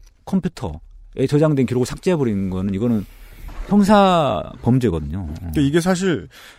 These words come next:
Speaker 2: 판사들이 있는 조직에서 이렇게 걸리기 쉬운 범죄를 저지르고 있다는 게 윗선에서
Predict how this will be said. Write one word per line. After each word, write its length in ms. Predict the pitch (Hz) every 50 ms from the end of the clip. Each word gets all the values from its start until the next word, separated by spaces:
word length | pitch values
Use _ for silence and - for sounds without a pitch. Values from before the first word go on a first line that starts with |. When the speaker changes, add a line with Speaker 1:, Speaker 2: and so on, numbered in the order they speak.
| _ - - -
Speaker 2:
판사들이 600 | - - - 254 277 277 302 294 277 269 254 240
있는 280 | 196 151 147 165 170 151
조직에서 1040 | - 123 123 120 135 131 131 104 95 104 101 107 127 135 120 90 76 65 60 62 - - - - - - - -
이렇게 420 | - 131 165 190 - - 214 202 165
걸리기 440 | - - 117 120 139 170 190 202 214
쉬운 300 | 196 - 226 214 196 160
범죄를 720 | - 120 117 131 139 156 151 147 147 139 127 113 110 104
저지르고 880 | - 110 120 110 131 143 135 131 127 127 127 123 120 117 113 107 123 120
있다는 400 | 107 95 - - 123 113 107 104
게 100 | 95 98
윗선에서 1120 | 98 98 98 98 - - 107 101 98 87 - 90 85 85 98 104 95 82 78 76 73 78